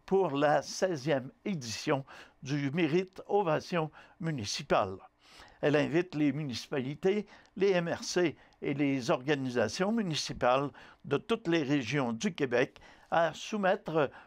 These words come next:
leurs projets innovants d'ici le trente et un janvier deux mille vingt à dix-sept heures. Les lauréates seront dévoilées lors des prochaines assises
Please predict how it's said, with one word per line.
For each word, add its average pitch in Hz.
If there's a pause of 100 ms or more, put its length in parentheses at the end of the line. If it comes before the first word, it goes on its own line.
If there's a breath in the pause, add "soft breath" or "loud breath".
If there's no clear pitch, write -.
(120)
leurs 143 (140)
projets 143 (340)
innovants 127 (280 loud breath)
d'ici 196
le 147
trente 175
et 135
un 131
janvier 123 (320 loud breath)
deux 185
mille 151
vingt 120 (440 soft breath)
à 139 (200)
dix-sept 156
heures. 117 (720 loud breath)
Les 139
lauréates 135
seront 131
dévoilées 135 (300 loud breath)
lors 151
des 131
prochaines 151
assises 165